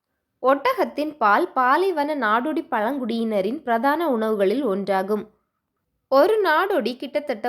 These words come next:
ஒரு மாதம் ஒட்டகப்பால் மட்டுமே குடித்து வாழ முடியும். ஒட்டகப்பாலில் வைட்டமின்கள், தாதுக்கள், புரதங்கள் மற்றும் இம்யூனோகுளோபுலின்ஸ் அதிகமாக உள்ளது. மேலும் பசுவின் பாலுடன் ஒப்பிடும் பொழுது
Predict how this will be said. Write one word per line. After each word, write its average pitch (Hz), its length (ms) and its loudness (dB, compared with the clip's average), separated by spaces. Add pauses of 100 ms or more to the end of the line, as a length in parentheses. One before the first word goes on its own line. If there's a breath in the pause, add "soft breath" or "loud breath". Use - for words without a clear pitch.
ஒரு 247 260 0
மாதம் 233 460 0
ஒட்டகப்பால் 254 600 0
மட்டுமே 233 420 -2
குடித்து 220 380 -6
வாழ 202 280 4
முடியும். 208 360 -2 (400 loud breath)
ஒட்டகப்பாலில் 277 880 0
வைட்டமின்கள், 233 760 0
தாதுக்கள், 247 580 0
புரதங்கள் 240 580 -2
மற்றும் 214 360 -4 (460 soft breath)
இம்யூனோகுளோபுலின்ஸ் 269 1080 0
அதிகமாக 226 560 -2
உள்ளது. 196 340 0 (640)
மேலும் 240 560 2
பசுவின் 381 580 0
பாலுடன் 247 520 0
ஒப்பிடும் 247 420 -2
பொழுது 208 280 -2